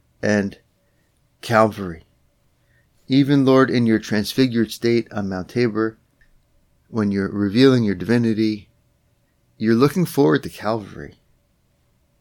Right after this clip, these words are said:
This is actually what our Lord is talking about with Moses and Elijah.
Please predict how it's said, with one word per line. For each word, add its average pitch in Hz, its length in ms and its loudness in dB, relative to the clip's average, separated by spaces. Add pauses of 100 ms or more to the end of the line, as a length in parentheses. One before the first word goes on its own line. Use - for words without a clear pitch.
(280)
This 123 140 -2
is 135 120 0
actually 139 520 2 (440)
what 120 240 4
our 110 80 4
Lord 120 180 4
is 104 120 0
talking 123 440 -2
about 92 360 -6
with 98 300 -10 (800)
Moses 113 520 2
and 92 100 -4
Elijah. 90 580 -6